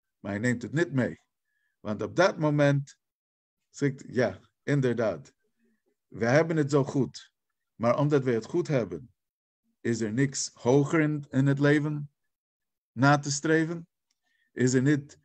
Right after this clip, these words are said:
hebben we, is de honger zo, de, de, de, ja, de, de, de, de, de, de trek die ik heb, is dat zo onoverkomelijk dat ik, eh, dat ik ook dit niet kan, eh,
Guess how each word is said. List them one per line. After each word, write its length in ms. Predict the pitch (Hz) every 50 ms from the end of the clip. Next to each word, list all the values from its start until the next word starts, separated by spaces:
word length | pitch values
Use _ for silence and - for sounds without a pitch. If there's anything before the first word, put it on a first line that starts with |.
| _ _
hebben 480 | _ - 139 147 143 139 135 120 95 -
we, 220 | - - - - 104 - _ _ -
is 220 | - 135 135 113
de 120 | 110 127 110
honger 720 | 107 101 104 139 156 196 208 190 160 147 123 95 80 - _ _ _ _ _ _ _ _ -
zo, 640 | 95 90 127 139 151 165 165 156 147 127 110 104 -
de, 180 | - 104 101 95
de, 160 | 98 110 104
de, 100 | 107 117
ja, 180 | 120 123 143
de, 180 | 143 127 113 107
de, 160 | 107 110 107
de, 240 | 104 107 107 104 104
de, 200 | 104 107 104 104
de, 640 | 104 110 107 107 104 104 104 104 101 104 104 101 104 _ _ _ _ _
de 200 | - - 104 107
trek 360 | - - 185 185 165 - -
die 120 | 139 139 123
ik 100 | 120 -
heb, 280 | 147 143 120 - - _ _ _ _ _
is 180 | - 104 104 104
dat 300 | 135 143 143 139 101 95
zo 560 | 95 107 139 151 165 175 175 165 156 147 143 _ _ _ _ _ _ _
onoverkomelijk 1200 | - 135 151 170 160 - - 139 139 127 127 117 - 156 160 165 160 147 139 113 92 - - _ _ _ _ _ _ _ _ _ _
dat 300 | _ - 120 117 113 110
ik, 340 | 117 107 107 107 _ _ -
eh, 580 | 113 110 110 110 110 107 104 101 101 98 95 92 92 - _ _ _
dat 180 | - 113 107 107
ik 120 | 110 110
ook 260 | 131 139 135 123 -
dit 360 | - 139 170 170 170 - - _ _ _ _
niet 300 | - 123 147 151 147 -
kan, 460 | - 160 151 151 151 151 147 147 143
eh, 800 | - 135 135 135 135 135 135 135 135 131 131 131 131 131 135